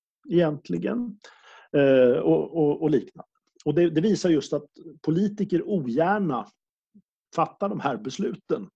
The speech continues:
på mycket vaga indikationer, va? Eh, och därför så kan man ju se då, vad, vad gör, vad gör Storbritannien? Ja, man börjar fatta beslut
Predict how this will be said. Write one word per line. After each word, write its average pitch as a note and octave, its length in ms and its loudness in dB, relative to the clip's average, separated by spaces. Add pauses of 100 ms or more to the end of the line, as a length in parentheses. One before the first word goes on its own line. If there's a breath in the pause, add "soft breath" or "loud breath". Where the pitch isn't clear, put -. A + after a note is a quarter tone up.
(140)
på C#3 80 -8
mycket B2+ 480 -2
vaga B2+ 380 2
indikationer, C3+ 920 -4
va? D#3 140 -12 (1300 soft breath)
Eh, C3 240 0
och D3+ 200 -4
därför G#3 280 2
så - 120 -10
kan G#3 160 -4
man G3+ 100 -2
ju F3 40 -2
se A#3+ 240 -2
då, D3+ 120 0
vad, D3 180 -4
vad D#3+ 140 0
gör, G#3+ 340 -2
vad E3 220 -4
gör E3+ 180 0
Storbritannien? C3 920 -6 (180)
Ja, G#3+ 540 0
man G3 220 0
börjar A#3 180 -2
fatta G#3 460 -6
beslut F3+ 600 -4